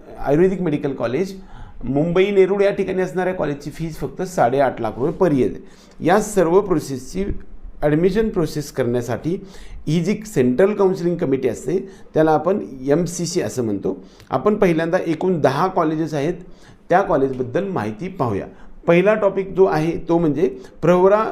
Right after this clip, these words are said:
रुरल आयुर्वेद मेडिकल कॉलेज लोणी, सहा लाख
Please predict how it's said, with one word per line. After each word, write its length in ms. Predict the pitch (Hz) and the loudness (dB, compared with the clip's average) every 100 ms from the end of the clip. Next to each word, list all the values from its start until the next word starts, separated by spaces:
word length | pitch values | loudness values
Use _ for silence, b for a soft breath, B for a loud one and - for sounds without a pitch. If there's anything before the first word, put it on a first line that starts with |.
| - - | -6 -4
रुरल 400 | 151 165 190 196 - | 0 4 4 2 0
आयुर्वेद 300 | 147 156 170 | 0 2 2
मेडिकल 340 | 151 139 139 135 | 0 -2 -2 -2
कॉलेज 360 | 127 135 127 | 0 -2 0
लोणी, 340 | 135 143 170 - - B B - - | 2 2 2 -4 -10 B B -10 0
सहा 160 | 160 | 2
लाख 120 | 165 | 2